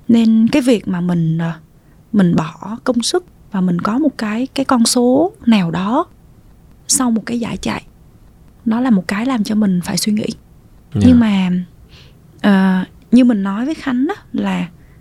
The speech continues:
Speaker 1: mình có những cái cuộc nói chuyện khác nhau
Speaker 2: Ừ.
Speaker 1: cho những người mới chạy, cho những người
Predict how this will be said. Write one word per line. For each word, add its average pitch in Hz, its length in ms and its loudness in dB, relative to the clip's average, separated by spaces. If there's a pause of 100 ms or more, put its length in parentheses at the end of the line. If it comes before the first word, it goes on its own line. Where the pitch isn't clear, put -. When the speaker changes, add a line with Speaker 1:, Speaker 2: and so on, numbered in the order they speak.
Speaker 1:
mình 196 180 0
có 233 100 -2
những 277 240 2
cái 285 120 -4
cuộc - 240 0
nói 240 140 -4 (200)
chuyện - 340 -2 (360)
khác - 340 -6
nhau 277 200 4 (320)
Speaker 2:
Ừ. 120 60 -4 (340)
Speaker 1:
cho 240 120 0
những 240 240 2
người 247 180 4
mới 214 240 0
chạy, - 440 -4
cho 247 160 -4
những 247 140 -2
người 214 260 0